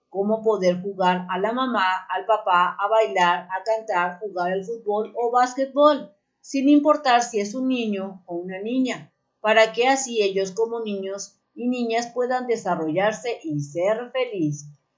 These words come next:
Si la maestra te deja de tarea que tú escribas estas reflexiones, pues ya tienes una idea de cómo hacerlo. Tal vez la maestra te pida que hagas un dibujo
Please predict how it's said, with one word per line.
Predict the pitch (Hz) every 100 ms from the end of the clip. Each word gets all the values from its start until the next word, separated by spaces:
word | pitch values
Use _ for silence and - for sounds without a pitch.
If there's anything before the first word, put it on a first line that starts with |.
| -
Si | - 269
la | 294
maestra | 320 339 320 311 294 277
te | 240
deja | 208 233 233
de | 196 196
tarea | 190 190 233 196 180
que | 156
tú | 151 180
escribas | 196 - 226 220 185 196
estas | 214 180 151
reflexiones, | 226 226 269 269 285 285 285 285
pues | - 160 151
ya | 208
tienes | 208 240 226 214
una | 247 254
idea | 208 185 196
de | 196 151
cómo | 156 156 175
hacerlo. | 180 269 269 190 - _ _ _
Tal | 208 233 254
vez | 254
la | 262 277
maestra | 277 269 226 190 247
te | 247
pida | 208 185 185 202
que | 196
hagas | 170 160 175 180
un | 226
dibujo | 262 262 269 - 220 214